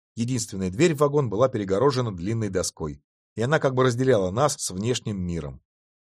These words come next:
Это было необъяснимо тяжёлое чувство. Только потом я смог его сравнить с рождением человека. Когда младенец рождается, он меняет атмосферу и плачет. Ему мешают свет, звуки, запахи, всё мешает,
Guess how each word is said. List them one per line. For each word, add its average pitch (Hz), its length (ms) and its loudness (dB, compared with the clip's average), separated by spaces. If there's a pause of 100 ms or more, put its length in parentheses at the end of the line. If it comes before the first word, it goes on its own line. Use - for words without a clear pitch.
Это 160 160 0
было 147 160 4
необъяснимо 135 600 2
тяжёлое 131 420 4
чувство. 82 540 -6 (240)
Только 143 220 0
потом 147 280 2
я 117 120 2
смог 127 260 -4
его 107 140 -2
сравнить 120 420 -2
с - 80 -4
рождением 120 500 -2
человека. 110 600 -2 (280)
Когда 127 280 2
младенец 135 460 2
рождается, 135 680 4 (120)
он 135 160 -4
меняет 135 340 2
атмосферу 120 560 2
и 123 140 -4
плачет. 117 460 0 (340)
Ему 160 200 2
мешают 120 500 2
свет, 147 540 2
звуки, 113 540 -2
запахи, 113 600 0 (140)
всё - 200 2
мешает, 92 540 -2